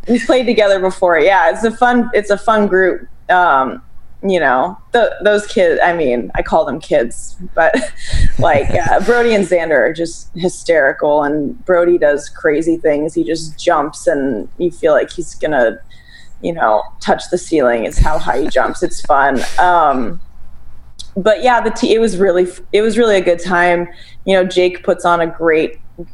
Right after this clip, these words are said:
Speaker 1: puts on great tournaments whenever he throws them, and, and I saw Mark there in the morning, just helping setting up,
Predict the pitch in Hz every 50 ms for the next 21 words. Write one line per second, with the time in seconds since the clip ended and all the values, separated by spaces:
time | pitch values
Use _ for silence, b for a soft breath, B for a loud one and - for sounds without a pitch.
0 | - 175 - - 208 - 185 170 185 180 180 165 160 - - - 175 165 160 156
1 | 160 156 151 156 - - 165 160 156 151 156 170 170 165 165 - 165 165 160 151
2 | 165 160 160 165 156 156 156 147 147 143 131 - - - 160 156 147 147 151 -
3 | - 170 160 156 165 165 160 151 151 - - 160 160 160 160 160 151 - - b
4 | b b b b b b b b b b b b - - - 269 262 247 233 214
5 | 214 202 202 202 208 208 202 208 202 - - 214 196 190 - 202 202 196 - -
6 | - 180 180 180 180 180 170 165 165 170